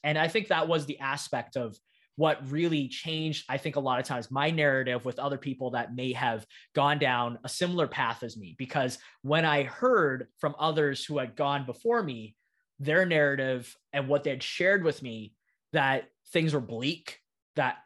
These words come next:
they were challenging, that I may end up facing incredible loss in my life,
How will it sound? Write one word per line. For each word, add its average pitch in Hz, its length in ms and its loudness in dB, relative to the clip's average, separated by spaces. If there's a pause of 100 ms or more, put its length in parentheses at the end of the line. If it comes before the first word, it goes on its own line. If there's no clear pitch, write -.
(100)
they 151 140 0
were 113 440 -4
challenging, 175 800 0 (240)
that 127 220 -4
I 139 160 0
may 131 260 -2
end 135 200 -2
up - 180 -2
facing 135 600 -4 (640)
incredible 147 520 0
loss 101 560 -4
in 143 100 -2
my 120 140 0
life, 117 420 -2